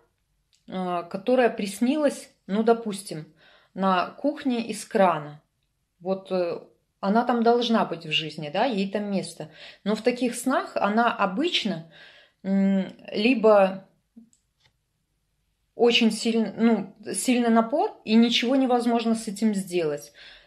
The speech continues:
Либо не могут кран перекрыть, либо раковина переливаются, и тоже ничего не могут сделать. Что это означает? А, почему я сразу сказала, что надо смотреть, место ей там или не место? Потому что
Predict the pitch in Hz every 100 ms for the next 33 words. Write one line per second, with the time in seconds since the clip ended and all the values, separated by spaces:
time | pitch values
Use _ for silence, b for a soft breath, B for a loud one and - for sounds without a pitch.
0 | B 190 233 240 247 247 233 214 - 220
1 | 247 240 208 190 180 156 - 202 220 226
2 | 214 196 - _ _ _ _ - - 190
3 | 208 226 214 208 196 196 190 190 185 170
4 | - - 240 214 202 196 202 196 190 185
5 | 175 160 160 165 156 - B B B B
6 | - - 302 294 262 262 240 202 208 196
7 | 185 156 - - _ _ _ B B B
8 | B 180 175 170 180 - - 208 240 285
9 | 330 - 240 233 233 - 208 262 294 277
10 | - 220 233 - 226 214 208 165 - 208
11 | 320 - 226 190 190 196 196 214 226 226
12 | 226 175 - - - - 220 247 - 214